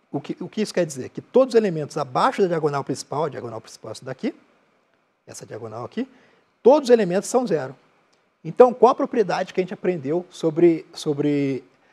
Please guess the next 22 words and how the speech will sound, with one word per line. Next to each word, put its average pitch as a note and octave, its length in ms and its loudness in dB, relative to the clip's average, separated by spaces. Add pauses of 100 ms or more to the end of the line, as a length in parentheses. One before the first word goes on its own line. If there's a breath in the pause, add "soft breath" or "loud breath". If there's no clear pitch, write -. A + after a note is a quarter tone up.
(160 soft breath)
o C3+ 40 -10
determinante D#3 540 -2
de E3+ 80 0
matrizes E3 480 -6
que, - 180 -20 (240)
que D3 120 -16
são D#3 180 -8
diagonal D3 380 -4
principal, - 420 -12
que - 120 -20
são E3 180 -6
triangulares D#3 640 -4
superiores? A#2+ 540 -6 (840 soft breath)
É, C#3 220 0 (160)
o E3+ 100 4
determinante G3+ 460 4
dessa - 160 -6
matriz F3+ 360 -4
é E3 60 -4
igual D#3 140 0
ao F3 80 0
produto G#3 760 6